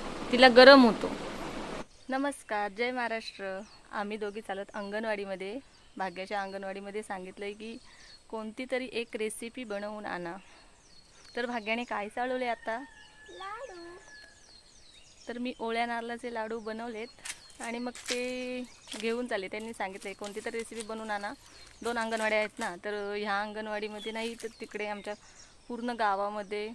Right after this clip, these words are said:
Speaker 1: गाव मोठं आहे तर दोन अंगणवाड्या आहेत आणि गावाच्या मधोमध विठ्ठल रखुमाईचं मंदिर आहे आणि तिकडे बोलवले आणि आम्ही दोघी चालत चालत. मिस्टर होते पण ते मागाशीच गेले, त्यामुळे आता चाललो. ऊन पण भरपूर आहे आणि भरपूर लांब आहे. काय नाही,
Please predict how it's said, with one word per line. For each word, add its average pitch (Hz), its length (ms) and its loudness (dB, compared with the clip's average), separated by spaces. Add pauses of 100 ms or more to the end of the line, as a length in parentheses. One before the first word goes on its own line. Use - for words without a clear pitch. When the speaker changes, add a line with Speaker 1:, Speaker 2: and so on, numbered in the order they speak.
(1200)
Speaker 1:
गाव 220 140 6
मोठं 220 260 -2
आहे 220 180 2
तर 220 60 -4
दोन 220 220 -2
अंगणवाड्या 196 440 -2
आहेत 202 180 -4
आणि 202 160 -6
गावाच्या 196 380 -2
मधोमध 214 300 -8
विठ्ठल 226 300 -8
रखुमाईचं 208 400 -8
मंदिर 196 240 -8
आहे 190 100 -4
आणि 180 180 -6 (100)
तिकडे 233 340 -4
बोलवले 208 420 -6 (580)
आणि 226 120 -2
आम्ही 226 200 -2
दोघी 233 160 -2
चालत 220 300 -2
चालत. 196 180 0 (380)
मिस्टर 233 320 -6
होते 240 260 -2
पण 233 140 -6
ते 220 140 -4
मागाशीच 214 520 -6
गेले, 214 260 -6 (480)
त्यामुळे 226 280 -6
आता 226 200 -6 (800)
चाललो. 214 300 -4
ऊन 240 260 -2
पण 254 200 -2
भरपूर 226 260 -2
आहे 214 120 4
आणि 220 140 0
भरपूर 226 280 -4
लांब 220 360 2
आहे. 214 180 -4 (720)
काय 277 120 6
नाही, 285 200 2